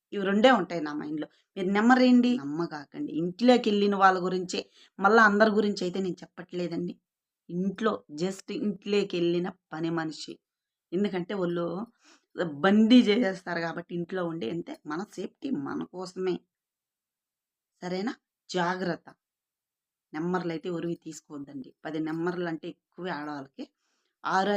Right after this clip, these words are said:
ఏడా మీ ఫ్యామిలీలో ఎంతమంది ఉండారో, ఎవరైతే ముఖ్యంగా మాట్లాడాలనో వాళ్ళవే నెంబర్లు ఉండాల. హస్బెండ్‌ది, పిల్లల్దా, లేదంటే అత్తమామల్దా,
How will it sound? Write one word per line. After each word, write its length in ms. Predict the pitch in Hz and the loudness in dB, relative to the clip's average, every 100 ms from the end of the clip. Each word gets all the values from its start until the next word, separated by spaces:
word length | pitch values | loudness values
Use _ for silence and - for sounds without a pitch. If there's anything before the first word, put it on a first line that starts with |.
| 185 | 0
ఏడా 260 | 170 156 151 | 0 -2 -6
మీ 120 | 160 156 | -8 -10
ఫ్యామిలీలో 540 | - 160 202 220 214 | -8 -4 0 0 0
ఎంతమంది 380 | 180 180 196 196 | -2 -4 -4 -2
ఉండారో, 340 | 180 165 175 190 - - | -2 -2 -4 -8 -10 -4
ఎవరైతే 420 | 170 202 233 233 233 | 0 4 6 4 2
ముఖ్యంగా 440 | 202 - 208 202 | -4 -6 -4 -2
మాట్లాడాలనో 680 | 185 180 180 175 170 170 180 - _ _ _ | 0 -2 -2 -4 -2 -2 -2 -4 _ _ _
వాళ్ళవే 480 | 156 170 202 208 214 | -2 2 2 2 0
నెంబర్లు 440 | 208 180 180 180 170 | 0 0 -2 -2 -4
ఉండాల. 300 | 160 160 151 - _ | -6 -8 -10 -16 _
హస్బెండ్‌ది, 680 | 160 165 170 165 156 185 262 - - | -20 -10 -6 -6 -8 -8 -8 -8 -12
పిల్లల్దా, 600 | 151 151 156 151 147 - _ _ _ - | -10 -8 -8 -8 -8 -10 _ _ _ -10
లేదంటే 360 | 196 180 180 202 | -2 0 -2 -4
అత్తమామల్దా, 800 | 170 - 175 165 156 151 151 147 | -8 -10 -8 -6 -6 -8 -8 -10